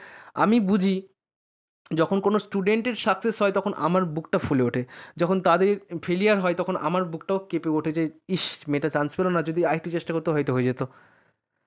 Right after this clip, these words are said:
আমার খুব খারাপ লাগে। আমি কেন তাকে হেল্প করবো না, যদি সে একটা ভালো জায়গায় যেতে পারতো? যাই হোক না কেন, এখন পুরোটাই ভবিষ্যৎ বলবে। আমি, আমি শুধু এইটুকুই চাই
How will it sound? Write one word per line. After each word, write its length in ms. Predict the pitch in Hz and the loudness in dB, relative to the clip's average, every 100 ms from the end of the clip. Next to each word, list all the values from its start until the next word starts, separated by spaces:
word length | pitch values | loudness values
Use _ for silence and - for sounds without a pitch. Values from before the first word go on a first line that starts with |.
| _ | _
আমার 180 | - 185 | -2 -2
খুব 160 | 190 175 | -2 -2
খারাপ 280 | 147 131 | 0 0
লাগে। 180 | 120 120 - - - - | -4 -8 -12 -20 -20 -2
আমি 220 | 156 175 | 0 0
কেন 260 | 190 185 190 | 2 2 2
তাকে 180 | 175 | 2
হেল্প 200 | 170 165 - | 2 0 0
করবো 180 | 151 | 0
না, 120 | 143 143 | 0 0
যদি 300 | 156 180 175 _ | -2 -4 -6 _
সে 180 | - 170 | -8 -4
একটা 180 | 160 160 | -4 -4
ভালো 180 | 147 147 | -4 -4
জায়গায় 180 | 151 147 | -4 -4
যেতে 160 | 143 | -6
পারতো? 280 | 143 139 - _ _ _ _ _ | -6 -8 -12 _ _ _ _ _
যাই 240 | 170 208 254 | 0 4 4
হোক 140 | 247 | 2
না 80 | 202 | 2
কেন, 140 | 170 208 - | 2 2 0
এখন 300 | 156 156 196 | 0 2 0
পুরোটাই 580 | 190 180 185 208 208 196 156 | 2 2 4 4 2 0 -2
ভবিষ্যৎ 360 | 160 185 202 | 0 0 0
বলবে। 240 | 175 185 233 | 0 0 2
আমি, 300 | 214 233 165 | 2 2 2
আমি 220 | 202 247 | 2 2
শুধু 200 | 262 247 | 2 0
এইটুকুই 260 | 226 254 | 2 0
চাই 240 | 226 220 | 4 4